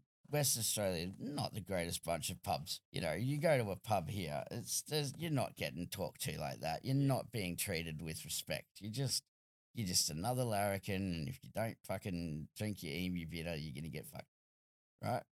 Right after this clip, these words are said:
These guys, absolutely amazing. And then he's like, "Oh, you look great, mate.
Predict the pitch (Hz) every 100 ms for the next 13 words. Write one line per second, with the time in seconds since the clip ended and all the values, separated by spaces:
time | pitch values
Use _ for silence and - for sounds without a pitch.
0 | _ _ _ 175 196 151 117 87 78 73
1 | - - _ _ _ - _ 156 135 135
2 | - 135 90 90 139 156 170 196 226 208
3 | 127 90 143 170 185 165 160 147 123 -
4 | 135 175 208 208 - 196 196 208 - 196
5 | 185